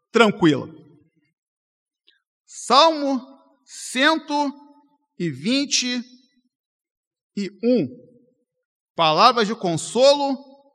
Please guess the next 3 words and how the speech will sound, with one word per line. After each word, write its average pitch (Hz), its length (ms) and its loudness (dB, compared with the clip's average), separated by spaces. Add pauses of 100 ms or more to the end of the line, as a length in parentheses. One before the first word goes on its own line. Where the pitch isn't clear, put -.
(120)
para 269 500 4 (560)
o 165 120 -4
povo 214 800 0